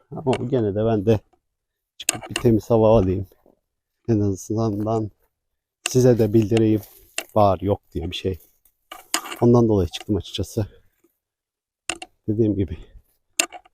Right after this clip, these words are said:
yeşilliklerin, ormanların içerisinde gezmek kadar keyifli bir şey yok.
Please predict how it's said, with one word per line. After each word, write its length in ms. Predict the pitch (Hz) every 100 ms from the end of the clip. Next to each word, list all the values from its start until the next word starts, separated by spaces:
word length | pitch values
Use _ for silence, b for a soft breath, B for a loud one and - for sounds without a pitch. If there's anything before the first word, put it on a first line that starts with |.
| _ _ _ - -
yeşilliklerin, 800 | - 110 - 107 101 - 104 107
ormanların 500 | 117 107 107 104 107
içerisinde 460 | 104 113 107 - 113
gezmek 420 | 107 104 110 110
kadar 240 | 113 95
keyifli 420 | - 110 90 104 101
bir 40 |
şey 160 | - 113
yok. 380 | 107 - -